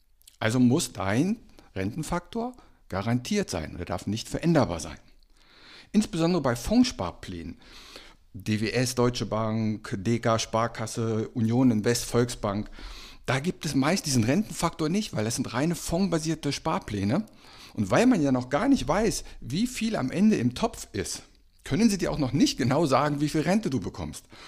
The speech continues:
Und dann wird eben am Ende gesagt, okay, wir legen am Ende der Laufzeit, also wenn du in Rente gehst, dann legen wir diesen Rentenfaktor fest.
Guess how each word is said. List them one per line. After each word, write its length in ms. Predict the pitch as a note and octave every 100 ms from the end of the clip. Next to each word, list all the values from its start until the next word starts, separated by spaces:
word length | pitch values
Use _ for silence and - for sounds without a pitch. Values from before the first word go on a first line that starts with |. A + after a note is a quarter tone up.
| - -
Und 160 | - G2+
dann 200 | C#3 C#3+
wird 260 | C3+ C3+
eben 180 | B2+ C#3+ -
am 240 | A#2+ A#2+ -
Ende 480 | C#3+ G3 A#3 B3 D4
gesagt, 440 | C#3+ A#2+ A#2+ F3 -
okay, 460 | A2+ - D#3+ G#3+ - - -
wir 120 | G#2
legen 320 | A#2 C3 - -
am 160 | G2 -
Ende 200 | F#3 A3
der 140 | C3+
Laufzeit, 520 | G#2 A2 C3+ - C#3+
also 160 | G#2 G#2
wenn 140 | C3
du 60 | C3
in 60 | G2+
Rente 280 | C3+ E3
gehst, 260 | D#3 D3+ - - -
dann 160 | A#2 B2
legen 260 | B2+ C3
wir 100 | B2
diesen 200 | B2 A#2
Rentenfaktor 720 | G#2 A2 A#2+ A2 A2+ - A2 F#2+
fest. 460 | - F#2+ - -